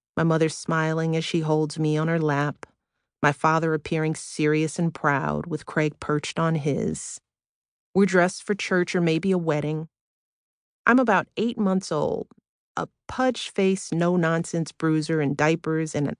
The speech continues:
ironed white dress, looking ready to slide out of my mother's clutches, staring down the camera as if I might eat it.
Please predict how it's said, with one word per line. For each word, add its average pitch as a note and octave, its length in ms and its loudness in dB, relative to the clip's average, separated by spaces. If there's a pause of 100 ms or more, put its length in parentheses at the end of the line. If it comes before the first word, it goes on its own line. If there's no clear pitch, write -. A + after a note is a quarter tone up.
ironed E3 360 0
white D3+ 260 -2
dress, - 540 -6 (460)
looking D#3 300 0
ready F3 480 0
to - 100 -4
slide E3+ 460 -2
out E3 140 -2
of E3 60 -2
my E3 100 -2
mother's E3 420 -2
clutches, - 680 -6 (440)
staring F3 540 0
down E3+ 260 0
the D#3 80 -2
camera E3 500 -2
as D3 160 -4
if D#3+ 140 0
I D#3 80 0
might D3+ 300 0
eat E3 220 -6
it. - 140 -4